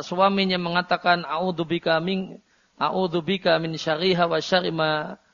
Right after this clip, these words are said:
eh, a'udzubika min syarriha wa syarri ma jabaltahu, jabaltahu alaihi."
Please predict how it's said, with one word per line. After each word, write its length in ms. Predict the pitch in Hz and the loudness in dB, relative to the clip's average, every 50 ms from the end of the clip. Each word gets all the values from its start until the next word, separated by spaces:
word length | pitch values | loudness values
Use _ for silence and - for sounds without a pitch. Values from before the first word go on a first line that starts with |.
| _ _ _ _ _ _ | _ _ _ _ _ _
eh, 1200 | - - 165 - - - - - - - 156 156 156 160 156 - - - - - - - - - - - - - - _ - | -6 -4 -2 -2 -2 -2 -2 -2 -2 -2 -2 -2 -2 -2 -4 -4 -6 -6 -6 -6 -6 -6 -8 -10 -10 -12 -16 -16 -18 _ -4
a'udzubika 1000 | - 151 170 196 190 160 175 170 151 180 190 185 - 170 165 165 160 - - 165 | -2 0 0 0 0 0 0 -2 -2 -2 -2 0 4 4 6 6 4 2 -2 -4
min 160 | 160 156 151 | -6 -6 -4
syarriha 480 | - - 156 151 165 190 180 170 170 160 | -4 -2 -2 0 2 2 2 2 2 2
wa 80 | 160 | 0
syarri 320 | 156 - 180 180 180 180 160 | 0 0 0 0 0 0 0
ma 240 | 160 160 156 156 | 0 0 0 0
jabaltahu, 880 | 151 - 151 147 - 180 175 170 165 165 160 156 151 147 - - - - | -2 -2 -2 0 4 6 6 6 4 4 4 4 4 2 0 -4 -10 -10
jabaltahu 580 | - 160 160 165 170 156 151 - 151 151 151 143 | -6 -6 -4 0 0 0 2 2 0 2 2 2
alaihi." 540 | 107 147 151 156 170 185 175 165 185 214 | 2 2 2 2 2 2 2 0 0 -2